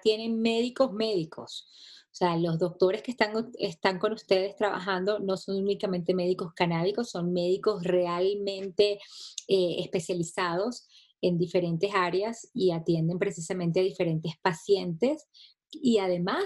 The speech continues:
tienen el conocimiento de la medicina canábica y del sistema de endocannabinoides, que es tan importante para poder tener la calidad de vida que merecemos.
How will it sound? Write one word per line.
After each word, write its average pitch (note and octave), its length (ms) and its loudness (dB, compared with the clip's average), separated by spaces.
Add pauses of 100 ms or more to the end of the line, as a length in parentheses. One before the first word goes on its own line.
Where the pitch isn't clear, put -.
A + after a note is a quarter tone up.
(160)
tienen A3 280 2
el G#3 100 -2
conocimiento G3 800 2
de F#3 160 2
la E3+ 120 0
medicina E3 440 0
canábica F3+ 500 -2
y E3+ 80 0
del D#3+ 260 -2
sistema E3 460 0
de E3+ 100 -2
endocannabinoides, E3 1000 0
que F3 100 2
es E3 100 -4 (180)
tan F3+ 240 0
importante E3 840 -2 (540)
para F3+ 380 -2
poder D#3+ 380 0
tener D#3+ 300 0
la D#3+ 140 0
calidad D#3+ 360 0
de D#3 80 0
vida D#3+ 240 0
que E3 140 -2
merecemos. D3 760 -4